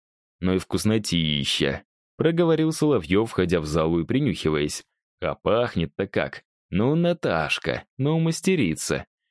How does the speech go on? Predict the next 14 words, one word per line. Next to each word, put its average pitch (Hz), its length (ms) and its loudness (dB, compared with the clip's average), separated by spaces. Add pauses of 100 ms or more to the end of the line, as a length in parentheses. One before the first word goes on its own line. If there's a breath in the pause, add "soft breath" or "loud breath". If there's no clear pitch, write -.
(280)
Знакомьтесь, 98 680 2
хлопцы, 117 560 0 (240)
Иларион 127 380 2
Фёдорович 120 600 2
Лихачевский. 113 840 -2 (540)
Почтил 113 420 2
нас 107 180 2
своим 107 240 2
присутствием. 87 760 0 (260)
Прошу 87 360 2
любить 117 400 2
и 135 40 2
жаловать". 85 680 0 (300)
Лица, 135 600 0